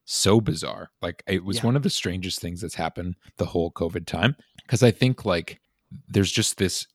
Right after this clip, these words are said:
Speaker 1: sense that the feds are doing all this heavy lifting. The feds are in such fiscal trouble. You know, they did this nineteen billion dollars that was basically all provincial jurisdiction to help with healthcare costs and schools and whatnot.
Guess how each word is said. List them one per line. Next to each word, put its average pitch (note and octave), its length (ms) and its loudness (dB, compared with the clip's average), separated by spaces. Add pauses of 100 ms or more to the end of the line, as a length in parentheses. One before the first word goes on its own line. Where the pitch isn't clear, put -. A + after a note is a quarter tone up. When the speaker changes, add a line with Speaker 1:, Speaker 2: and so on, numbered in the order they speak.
(460)
Speaker 1:
sense - 600 0
that F#2 180 -2
the G2+ 80 -4
feds F2 340 -2
are F#2+ 80 0
doing E2+ 240 -4
all F#2 140 0
this F#2+ 160 0
heavy F2 200 -4
lifting. F2 320 -2
The E2+ 80 -6
feds F2 260 -6
are F2 80 -6
in E2 100 -6
such - 560 -4
fiscal F2+ 420 -2
trouble. E2+ 640 -2 (200)
You F#2 100 0
know, D#2+ 140 -2
they D#2+ 120 -2
did F2 220 0
this E2 180 -2
nineteen F2+ 400 2
billion F2 260 0
dollars E2+ 420 -2
that D#2 160 -6 (360)
was - 120 -12
basically - 460 -4
all F2 220 0
provincial F2 420 -8
jurisdiction E2+ 680 -6
to E2 100 -8
help - 320 -6
with F2 180 -4
healthcare E2+ 420 -4
costs - 580 -6
and D#2 220 -10
schools F2 600 -2
and F2 100 -8
whatnot. E2 460 -4